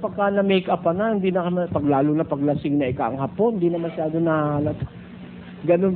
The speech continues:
pala yun. O, di nag-an yung babae. Pero lalaki, parang ganun, nagkatawan tao, hindi tao. Ngayon, yung sinasabi mo na union, kapatid, hindi ko masyado narinig kung ano yung union sinabi mo eh.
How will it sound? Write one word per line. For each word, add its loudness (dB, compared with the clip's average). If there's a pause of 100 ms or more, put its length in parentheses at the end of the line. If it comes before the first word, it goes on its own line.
pala 2
yun. 0 (400)
O, 0
di 4
nag-an 2
yung 2
babae. 2 (560)
Pero 4
lalaki, 2
parang 4
ganun, 2
nagkatawan 0
tao, 2
hindi 2
tao. 0 (800)
Ngayon, 6
yung 0
sinasabi 2
mo 6
na 2 (1300)
union, 4
kapatid, 0
hindi -8
ko -2
masyado 2
narinig 2
kung 2
ano 2
yung 4
union 2
sinabi 0
mo 2
eh. 0